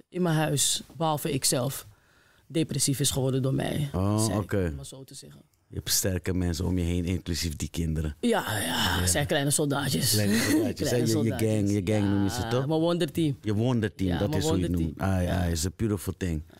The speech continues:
Speaker 2: Eh, maar dan was er ook een moment dat je dat jongetje die pas is geboren waarschijnlijk niet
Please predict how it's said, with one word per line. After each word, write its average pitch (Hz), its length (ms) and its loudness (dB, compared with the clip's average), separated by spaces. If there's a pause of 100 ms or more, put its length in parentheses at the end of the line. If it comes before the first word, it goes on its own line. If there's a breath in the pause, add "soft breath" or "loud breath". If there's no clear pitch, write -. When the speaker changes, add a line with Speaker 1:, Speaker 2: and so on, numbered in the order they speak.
(260 loud breath)
Speaker 2:
Eh, 107 240 0
maar 110 180 2
dan 117 120 2
was 113 160 0
er 123 80 2
ook 117 160 0
een 120 80 2
moment 113 320 2
dat 101 140 -2
je 110 80 0
dat 95 180 0
jongetje 107 360 0
die 95 100 0
pas 104 220 -2
is 101 100 -2
geboren 95 380 0
waarschijnlijk 92 440 0
niet 90 140 -2